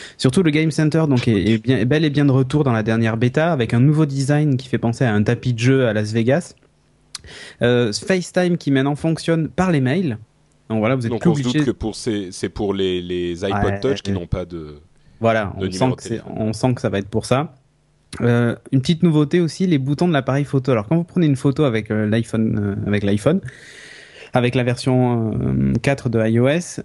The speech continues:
Speaker 1: vous, quand vous prenez la photo, vous avez vos boutons de, hum, comment ça s'appelle, de flash et, euh, de rotation de caméra si vous avez un iPhone quatre qui se situe en haut de l'écran. Et quand vous passez à l'horizontale, hein, en mode paysage,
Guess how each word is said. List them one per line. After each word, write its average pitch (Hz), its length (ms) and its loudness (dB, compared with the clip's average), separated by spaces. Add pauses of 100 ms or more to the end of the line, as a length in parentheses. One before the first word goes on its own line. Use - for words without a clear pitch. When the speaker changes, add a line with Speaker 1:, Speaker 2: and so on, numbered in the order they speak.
Speaker 1:
vous, 120 680 0
quand 139 80 4
vous 139 80 2
prenez 135 200 0
la 131 80 0
photo, 135 260 -2
vous 160 100 -2
avez 123 160 2
vos 123 160 2
boutons 131 380 0
de, 127 120 2
hum, 110 800 2 (160)
comment 117 140 -4
ça 120 60 0
s'appelle, 113 200 2
de 117 100 2
flash 127 540 0
et, 117 160 2
euh, 110 200 2
de 104 260 0
rotation 123 480 2
de 131 80 2
caméra 131 360 0
si 127 120 -8
vous 110 100 -2
avez 113 120 0
un 113 100 2
iPhone 113 340 2
quatre 135 320 -2
qui 117 140 -4
se 127 100 -4
situe 131 320 0
en 127 140 4
haut 147 80 2
de 135 80 0
l'écran. 139 440 -2 (380)
Et 120 80 2
quand 160 140 2
vous 165 100 -2
passez 156 280 -2
à 139 120 0
l'horizontale, 127 800 0 (260)
hein, 113 80 0
en 113 140 2
mode 110 440 0
paysage, 131 540 2